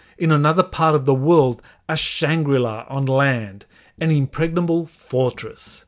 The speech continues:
end quote. Tompkins' testimony is backed by multiple insiders and historical documents that I discuss in detail in Antarctica's Hidden History, Corporate Foundations of Secret Space Programs,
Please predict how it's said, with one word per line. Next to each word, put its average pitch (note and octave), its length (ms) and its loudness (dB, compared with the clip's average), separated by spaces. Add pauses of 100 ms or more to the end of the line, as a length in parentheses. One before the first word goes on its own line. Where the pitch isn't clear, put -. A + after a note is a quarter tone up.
(140)
end C3+ 120 -6
quote. G#2+ 280 -8 (360)
Tompkins' C4+ 540 4
testimony C#3 800 -2
is D3 160 0
backed F3+ 300 0
by C3+ 160 2
multiple F#3+ 540 0
insiders D3 720 2
and C#3+ 140 -2
historical G3 640 0
documents E3 720 -4 (240)
that E3 120 4
I E3+ 120 4
discuss F3 640 -2
in F3+ 400 0
detail C3+ 640 -4 (220)
in D3 120 0
Antarctica's E3 760 0
Hidden E3+ 260 -2
History, D3 540 -4 (360)
Corporate E3 440 2
Foundations D#3 840 -2 (120)
of B2 100 -6
Secret D3+ 360 -6
Space C3+ 260 0
Programs, G#2+ 720 -8